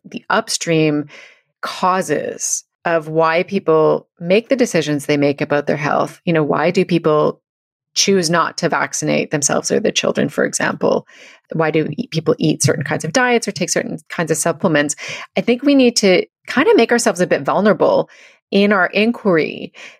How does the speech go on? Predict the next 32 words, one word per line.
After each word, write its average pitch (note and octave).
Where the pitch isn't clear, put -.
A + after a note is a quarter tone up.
because E3
what -
we F3+
find B3+
is D3+
that E3
what's G3
at -
the D#4+
very G3
center D#3
of D#3
someone's D#3+
reasoning, D#3
you F3
know, D#3
it, -
it G3
might A#3
all E3+
seem E3
illogical C#3+
on F3
the D#3
surface, D#3
but D3
if D#3
you E3+
get G#3+
to C4
the G#3+
core, -